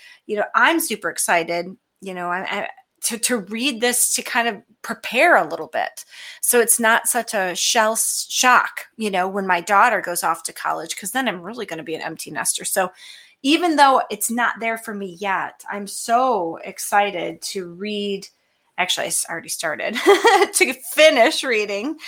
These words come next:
Brighter Skies Ahead by Terry DeBoer, because I want to have everything possible at my disposal so that I am not struck with grief and sadness. I want to be able to celebrate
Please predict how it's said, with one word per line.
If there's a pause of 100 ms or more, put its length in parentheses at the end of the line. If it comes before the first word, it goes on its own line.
(180)
Brighter
Skies
Ahead
by
Terry
DeBoer,
because (480)
I
want
to
have (320)
everything
possible (520)
at
my
disposal
so
that
I
am
not
struck
with
grief
and
sadness.
I
want
to
be
able
to
celebrate